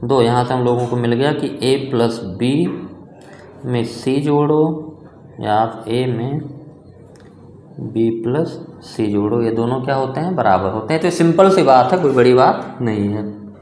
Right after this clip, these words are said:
बस हमको क्या करना है, त्रिभुज के जो सदिशों के योग का नियम है, इसको ऐसे याद रखना है। एक जो है, अ, कि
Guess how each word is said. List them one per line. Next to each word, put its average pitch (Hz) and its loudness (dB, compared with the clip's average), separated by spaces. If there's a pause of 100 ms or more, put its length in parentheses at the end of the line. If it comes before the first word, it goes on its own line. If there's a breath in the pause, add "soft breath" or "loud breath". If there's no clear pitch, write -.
(1080 loud breath)
बस 156 4
हमको 175 4
क्या 175 6
करना 170 6
है, 202 2
त्रिभुज 156 6 (1400 loud breath)
के 165 8
जो 165 8
सदिशों 165 4
के 165 4
योग 156 8
का 170 6
नियम 160 6
है, 170 8
इसको 165 4
ऐसे 135 6
याद 151 6
रखना 151 2
है। 139 4
एक 151 4
जो 131 4
है, 147 4
अ, 127 2
कि 196 2